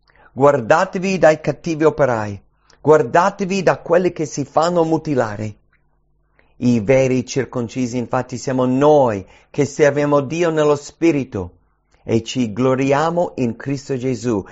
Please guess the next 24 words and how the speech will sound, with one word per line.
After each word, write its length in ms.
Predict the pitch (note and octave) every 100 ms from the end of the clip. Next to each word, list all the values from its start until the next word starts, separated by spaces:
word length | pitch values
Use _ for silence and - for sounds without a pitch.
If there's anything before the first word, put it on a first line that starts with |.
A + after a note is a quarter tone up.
| - _
e 140 | C#3+
non 300 | C#3 A3+ B3+
ci 160 | - -
confidiamo 640 | B2+ A#2+ C3 A#2+ C3+ D3+
nella 260 | F3 G3 G3
carne, 560 | A3 G#3+ E3 B2 F#2+ - _ _ _ _ _ _ _
benché 400 | A#2+ A2+ G#2 G#2+
io 380 | - A#2 G#2+
avessi 500 | - F#2+ A#2 A#3+ -
di 140 | C#3 B2+
che 160 | B2
confidare 880 | - G#2+ F#2+ G2 G2 G2 A#2+ B2+ - _
anche 340 | G#3 G#3 E3
nella 240 | C3+ A#2+ A2+
carne. 480 | A#2 G#2 F#2 F2+ - _ - -
Se 260 | - A3
qualcun 440 | A3 G#3+ G#3 A3 G3+
altro 560 | G#3 G#3 G#3 G3+ _ _ -
pensa 300 | G#3 A3 G#3
di 80 | -
poter 400 | G3+ G3 F#3+ F#3
confidare 500 | F#3+ F#3+ F#3 G3 F#3+
nella 280 | F#3 F3+ F3
carne, 520 | G#3 A3 A3+ A3